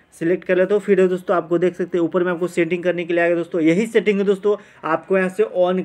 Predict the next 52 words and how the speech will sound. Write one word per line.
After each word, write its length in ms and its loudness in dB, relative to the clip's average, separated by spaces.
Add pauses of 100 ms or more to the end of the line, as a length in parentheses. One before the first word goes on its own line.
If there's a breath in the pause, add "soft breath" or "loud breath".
कर 160 2
देना 200 -2
है 140 -6 (260 loud breath)
कि 80 0
ताकि 340 -2
दोस्तों 340 -4
आपका 320 -4
यहाँ 160 -4
से 240 -6
वीडियो 300 -4
जो 200 -4
भी 160 -4
दोस्तों 300 -8
आप 180 -10
अपलोड 340 -8
कीजिएगा 360 0
Instagram 460 -2
पे 200 -2
रील 220 2
वगैरह 280 0
या 140 0
फोटो, 380 -4 (280 loud breath)
आपका 360 -4
लोगो 380 0
तक 240 -6
यही 240 -2
दोस्तों 300 -10
सेटिंग 380 -6
पहुँचाएगा। 640 -4 (280 loud breath)
YouTube 260 -4
में 120 0
जैसे 240 2
सेटिंग 340 0
दोस्तों 360 0
on 100 -6
करने 240 -2
के 120 -4
लिए 100 2
आता 180 0
है 100 -2
इसी 160 -8
तरह 220 -6
से 140 -10
दोस्तों 280 -6
Instagram 460 -2
में 180 -4
आता 260 -6
है। 60 -2
तो 100 -12
चलिए 240 -4
मैं 100 -4
इसे 220 -6